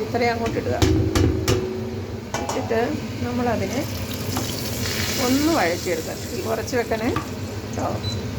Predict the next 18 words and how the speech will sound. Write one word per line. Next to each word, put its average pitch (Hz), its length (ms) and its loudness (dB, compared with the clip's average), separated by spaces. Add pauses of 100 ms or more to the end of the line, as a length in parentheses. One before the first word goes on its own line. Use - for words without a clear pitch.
(640)
എന്നിട്ട് 247 300 2 (480)
നമ്മളതിനെ 240 480 4 (100)
വഴറ്റി 233 420 0 (220)
ഒന്ന് 269 340 0 (200)
ഇതായി 220 340 4
കഴിയുമ്പോൾ, 202 440 2
മൂത്ത് 240 360 0
വരുന്നുണ്ടെങ്കിൽ 214 560 2
നമ്മളതിലേക്ക് 202 680 2 (680)
വെള്ളം 269 320 8
ഒഴിക്കണം. 185 400 -2 (160)
നമ്മളൊരാവശ്യം, 254 840 0
നമുക്ക് 233 240 2
ആവശ്യത്തിനനുസരിച്ചുള്ള 202 1000 0
വെള്ളം - 260 -2
ഒഴിക്കാം. - 340 -2 (1500)
വെള്ളം 240 300 4
ഒഴിച്ച് 196 400 0